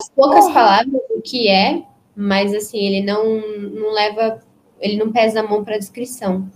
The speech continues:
Speaker 2: Não. É, o que o Asimov mais faz é mudar a forma, né?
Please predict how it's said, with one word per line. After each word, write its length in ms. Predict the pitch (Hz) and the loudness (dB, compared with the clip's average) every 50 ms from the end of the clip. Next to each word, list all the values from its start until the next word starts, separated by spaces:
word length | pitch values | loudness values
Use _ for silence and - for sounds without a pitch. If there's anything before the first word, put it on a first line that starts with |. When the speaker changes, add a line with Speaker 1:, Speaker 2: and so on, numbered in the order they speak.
| - _ _ - - _ _ _ _ _ _ - | -20 _ _ -20 -20 _ _ _ _ _ _ -2
Speaker 2:
Não. 360 | 190 185 185 190 196 196 196 - - - - | 2 4 4 4 4 0 -4 -12 -20 -14 -4
É, 140 | 247 240 - | -2 -2 0
o 140 | 214 208 202 | 0 -2 -4
que 200 | - - 254 294 | -4 -6 -4 0
o 140 | 311 311 | 2 4
Asimov 380 | 302 240 226 220 202 196 214 202 | 4 4 2 0 0 0 0 0
mais 320 | 196 214 254 381 - - | -2 -4 -4 -6 -6 -8
faz 500 | - - 170 180 254 370 302 - - - - | -6 -4 -4 -2 -2 -2 -2 -4 -6 -8 -8
é 140 | - 185 196 | -6 -4 -4
mudar 360 | 202 208 226 202 185 185 240 | -2 -2 -2 0 0 0 0
a 40 | - | 0
forma, 560 | - - - - 185 190 190 180 160 143 139 | -4 -6 -4 2 4 4 4 4 2 -2 -6
né? 280 | 139 143 143 160 175 | -8 -8 -10 -10 -12